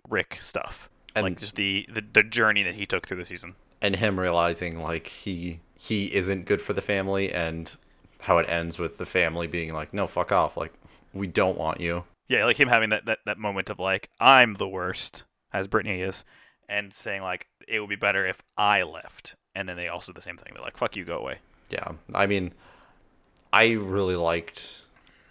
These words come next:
Speaker 2: Beth's kind of <laughs> almost mental breaking point of her not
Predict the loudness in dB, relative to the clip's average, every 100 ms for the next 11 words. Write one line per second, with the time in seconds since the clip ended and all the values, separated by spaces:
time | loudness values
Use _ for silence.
0 | _ 0 4 4 2 -8 -14 -16 -16 -2
1 | 0 0 -6 -10 -10 -14 -20 -20 -20 -20
2 | -20 _ 0 2 2 0 -2 -2 0 0
3 | 0 -2 -2 -6 -6 -4 -4 -6 -2 0
4 | 2 -2